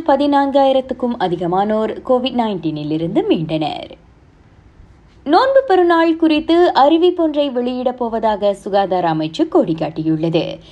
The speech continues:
எனினும், அதன் தொடர்பிலான துல்லிய விவரங்களை அமைச்சர் கைரி ஜமாலுddin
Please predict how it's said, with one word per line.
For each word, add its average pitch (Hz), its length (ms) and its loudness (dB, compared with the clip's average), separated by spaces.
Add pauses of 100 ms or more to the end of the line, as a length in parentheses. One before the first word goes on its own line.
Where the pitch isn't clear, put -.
(120)
எனினும், 311 460 0
அதன் 247 300 2
தொடர்பிலான 208 800 0
துல்லிய 240 400 -2
விவரங்களை 160 720 -4 (180)
அமைச்சர் 277 460 0
கைரி 214 280 -2
ஜமாலுddin 170 580 -2